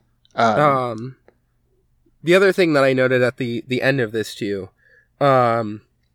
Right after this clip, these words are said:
Speaker 2: so there's the part where Ren asks, uh, you know, says, "You went with the press conference knowing that, uh, basically that, like,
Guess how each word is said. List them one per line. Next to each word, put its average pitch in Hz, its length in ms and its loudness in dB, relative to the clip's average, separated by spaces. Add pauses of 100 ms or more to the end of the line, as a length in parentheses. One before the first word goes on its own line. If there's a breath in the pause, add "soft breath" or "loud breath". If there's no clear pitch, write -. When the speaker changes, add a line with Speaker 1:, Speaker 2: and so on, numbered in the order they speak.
(340)
Speaker 2:
so - 140 -8
there's 151 160 2
the 147 80 0
part 147 220 2
where 120 300 4
Ren 120 340 0
asks, - 720 -4 (100)
uh, 110 440 -2
you 135 100 -2
know, 107 180 0 (300 loud breath)
says, 143 240 0
"You 147 100 2
went 151 140 2
with 139 140 -2
the 131 200 4
press 120 240 0
conference 110 560 -4
knowing 113 360 -4
that, 104 260 -6 (180)
uh, 120 220 -4
basically 120 400 -2
that, 107 300 -2
like, 95 340 -6